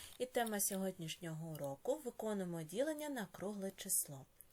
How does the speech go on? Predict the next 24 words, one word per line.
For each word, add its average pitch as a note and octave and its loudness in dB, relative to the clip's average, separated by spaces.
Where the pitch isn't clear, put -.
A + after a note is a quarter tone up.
Ви E4+ 6
вже E4 2
набули B3+ 2
досвіду G#3+ 0
позатабличного F#3+ -2
множення G#3+ -2
та G#3 -6
ділення. D3+ -6
Вмієте C4+ -2
множити G#3+ -4
та F3+ -4
ділити E3+ -2
двоцифрове F3 -2
та G#3 -4
цифрове D#3+ -6
числа B3 0
на E3 -2
одноцифрове, E3+ -4
множити, C4+ 0
ділити G3 0
кругле C#4 0
число B3+ 0
на A#3 -4
одноцифрове, G#3 -2